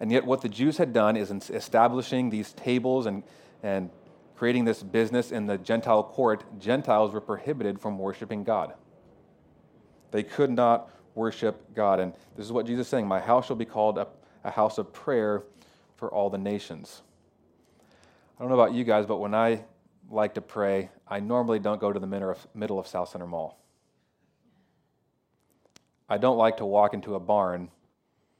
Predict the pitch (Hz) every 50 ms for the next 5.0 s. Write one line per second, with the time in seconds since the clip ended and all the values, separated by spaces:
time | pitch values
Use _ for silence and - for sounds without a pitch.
0 | _ _ _ _ - _ - 95 90 87 85 - _ _ _ _ _ _ _ _
1 | _ _ _ _ _ _ _ _ _ _ _ _ _ _ _ - - - 110 104
2 | 95 92 - 113 107 101 - - 95 92 90 87 92 90 87 85 85 82 _ _
3 | _ _ _ _ _ _ _ _ _ _ _ _ _ _ _ _ _ _ _ _
4 | - - 117 110 110 107 101 95 95 92 - - - 104 95 95 92 90 82